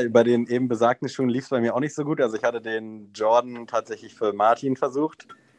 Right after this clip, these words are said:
Liebe Grüße, falls du das irgendwie mal hörst, aber komplett leer ausgegangen. Den Air Max eins habe ich für mich probiert, aber auch keine Chance gehabt. Äh, konnte aber verkraften, dadurch, dass ich Freitag ein bisschen was getrunken hab, war mir das Samstag dann auch nicht mehr so, also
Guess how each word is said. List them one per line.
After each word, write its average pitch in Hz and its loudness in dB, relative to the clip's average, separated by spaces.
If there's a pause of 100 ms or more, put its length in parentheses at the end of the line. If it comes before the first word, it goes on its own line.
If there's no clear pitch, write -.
(160)
Liebe 110 2
Grüße, 110 2
falls 117 2
du 113 -8
das 110 0
irgendwie 113 0
mal 110 4
hörst, 123 4
aber 107 4
komplett 107 -4
leer 120 -2
ausgegangen. 127 -4 (480)
Den 117 4
Air 123 0
Max 127 0
eins 139 -2
habe 131 -4
ich - -8
für 135 -2
mich 143 0
probiert, 151 2
aber 117 2
auch 131 2
keine 139 0
Chance 139 0
gehabt. 143 -2 (880)
Äh, 113 4
konnte 143 4
aber 147 4
verkraften, 135 0
dadurch, 120 0
dass 120 -2
ich 120 -6
Freitag 117 0
ein 113 -6
bisschen 120 0
was 110 -2
getrunken 113 -8
hab, 107 4 (560)
war 104 4
mir 107 0
das 107 4
Samstag 107 2
dann 101 4
auch 101 -4
nicht 101 -4
mehr 98 0
so, 98 2 (800)
also 95 -4